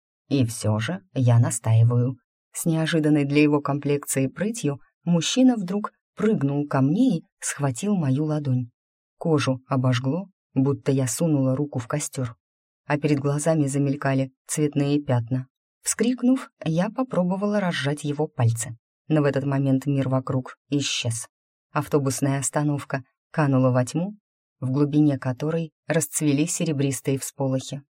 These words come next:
Все закончилось так же внезапно, как и началось. И я осознала, что мы с толстяком стоим в просторной комнате.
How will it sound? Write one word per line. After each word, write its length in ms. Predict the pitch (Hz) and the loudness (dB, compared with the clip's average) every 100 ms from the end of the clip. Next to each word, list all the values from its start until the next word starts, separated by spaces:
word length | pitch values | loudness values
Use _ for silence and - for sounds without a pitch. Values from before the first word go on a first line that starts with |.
| _ _ | _ _
Все 200 | - 156 | -2 0
закончилось 720 | 139 135 139 143 - 135 131 | 0 -2 -2 -2 -2 -4 -4
так 240 | - 135 127 | -4 -4 -2
же 120 | 131 | -2
внезапно, 680 | 131 127 123 127 127 170 175 _ _ - | 2 0 2 -2 -2 -6 -6 _ _ -4
как 220 | 123 120 | -2 0
и 40 | |
началось. 600 | 135 143 - 170 120 113 - _ _ _ _ - | 0 -2 -4 -2 -2 -4 -12 _ _ _ _ -4
И 60 | 170 | 0
я 260 | 170 151 | 2 2
осознала, 580 | 143 151 147 165 196 156 | 2 -2 -2 -2 -2 -2
что 180 | - 151 | -4 0
мы 140 | 147 | 0
с 80 | 143 | 0
толстяком 720 | - 135 - 135 - 214 254 _ _ - | -2 -4 -4 -8 -4 -4 -4 _ _ -12
стоим 300 | - 180 254 | 0 2 2
в 80 | - | 0
просторной 560 | 135 - 170 165 165 | -4 -2 -2 -2 -4
комнате. 580 | 160 147 135 131 131 127 | -6 -4 0 -2 -4 -12